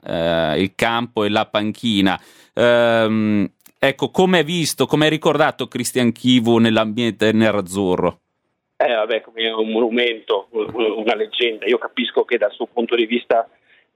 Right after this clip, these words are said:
Speaker 2: abbia poco senso in questo momento, eh, parlare di cose che sono capitate, bellissime, che sono capitate quindici anni fa, perché in questo momento ri-, riveste un, un ruolo diverso, importante,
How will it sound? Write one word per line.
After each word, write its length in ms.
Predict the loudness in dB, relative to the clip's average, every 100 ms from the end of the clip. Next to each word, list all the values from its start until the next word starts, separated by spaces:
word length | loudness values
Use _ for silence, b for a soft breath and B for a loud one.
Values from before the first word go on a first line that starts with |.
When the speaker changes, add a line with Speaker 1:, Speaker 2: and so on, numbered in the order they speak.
| -4
Speaker 2:
abbia 240 | -4 -2 -2
poco 280 | -4 -8 -8
senso 320 | -6 -2 -2
in 80 | 0
questo 260 | 0 2
momento, 640 | 2 2 -2 0 0 2 2
eh, 220 | 0 0
parlare 440 | -2 0 0 0
di 240 | -4 -10 -10
cose 240 | -4 -4
che 80 | -4
sono 720 | -2 0 2 2 0 -2 -4 -8
capitate, 540 | -8 -2 -2 -2 -4
bellissime, 800 | -2 -2 0 -2 -4 -4 -4 -6
che 40 |
sono 200 | -6 -4
capitate 440 | -2 -4 -4 -4 -4
quindici 360 | -6 -6 -4
anni 180 | -2 0
fa, 340 | 0 0 -2 -6 _ _ _
perché 220 | -4 -2
in 80 | 0
questo 300 | -2 0 0
momento 320 | 0 0 -2
ri-, 100 | 0 0
riveste 360 | 2 0 -2 -4
un, 280 | -6 -6 -14 -6
un 120 | 2
ruolo 540 | 4 4 2 0 -2 -8 _
diverso, 580 | -2 0 0 -2 -6 -6
importante, 880 | -2 -2 -2 -2 -2 -4 -2 -4